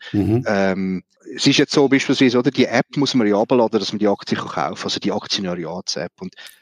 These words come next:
Speaker 2: wo
Speaker 1: Ja.
Speaker 2: wir angefangen haben, hat's dreitausend Users gehabt, jetzt haben wir schon fünfzehntausend.
Speaker 1: Okay.
Speaker 2: Also man sieht, oder?
Speaker 1: Es
Speaker 2: Ich bin
Speaker 1: wächst, es
Speaker 2: es,
Speaker 1: wächst,
Speaker 2: es
Speaker 1: ja.
Speaker 2: wächst, oder?
Speaker 1: Mhm.
Speaker 2: Und,
Speaker 1: Mhm.
Speaker 2: und ich bin sehr zuversichtlich, dass das, dass das noch weiter wird zunehmen. Und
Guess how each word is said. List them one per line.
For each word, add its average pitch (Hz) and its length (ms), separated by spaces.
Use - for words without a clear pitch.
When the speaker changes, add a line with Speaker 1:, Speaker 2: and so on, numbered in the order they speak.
Speaker 2:
wo 98 80
Speaker 1:
Ja. 104 40
Speaker 2:
wir 107 120
angefangen 113 520
haben, 104 220
hat's 101 200
dreitausend 104 640
Users 120 340
gehabt, 120 260
jetzt - 140
haben 101 140
wir 98 60
schon 110 100
fünfzehntausend. - 920
Speaker 1:
Okay. 95 240
Speaker 2:
Also 120 200
man 117 180
sieht, 120 540
oder? 110 200
Speaker 1:
Es 127 140
Speaker 2:
Ich - 40
bin 110 120
Speaker 1:
wächst, - 380
es 101 160
Speaker 2:
es, 98 40
Speaker 1:
wächst, 90 220
Speaker 2:
es 190 240
Speaker 1:
ja. 110 80
Speaker 2:
wächst, - 60
oder? 220 320
Speaker 1:
Mhm. 131 80
Speaker 2:
Und, 127 320
Speaker 1:
Mhm. 85 260
Speaker 2:
und 120 220
ich 110 100
bin 117 140
sehr 117 180
zuversichtlich, 117 800
dass - 200
das, - 320
dass - 160
das - 160
noch 92 120
weiter 98 240
wird 95 160
zunehmen. 139 380
Und 113 160